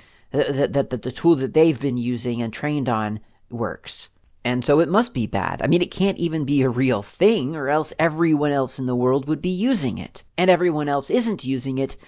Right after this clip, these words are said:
so it must be weird. It must be abnormal. It must be different. It must be not good. And look, humans are weird.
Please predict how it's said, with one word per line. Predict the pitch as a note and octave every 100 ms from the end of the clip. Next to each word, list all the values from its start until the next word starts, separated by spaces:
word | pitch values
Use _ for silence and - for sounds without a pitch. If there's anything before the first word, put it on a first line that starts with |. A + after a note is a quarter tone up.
| - _
so | - - E3+
it | D3+ C3
must | B2 A#2+ -
be | - G#2
weird. | G#2 C3+ C#3+ G2+ - - _ _
It | - -
must | G2+ G2 -
be | G2 G2+ - _ _ -
abnormal. | G#2+ A2 A2+ C#3 D#3 D3 A#2+ F#2+
It | -
must | G#2+ -
be | G2
different. | G#2+ C#3+ - B2+ A2+ - -
It | - B2
must | B2 A2+ -
be | G2+ G2 - _
not | A2 A2 F#2+ A2
good. | A2 F#2 - - -
And | E3 D#3+ - -
look, | C3+ F3 -
humans | - - G3 B3+ C#4 D#3+
are | - C#3 A#2+
weird. | A2 G#2+ A#2+ F#3+ F3 A2+ G2+ G#2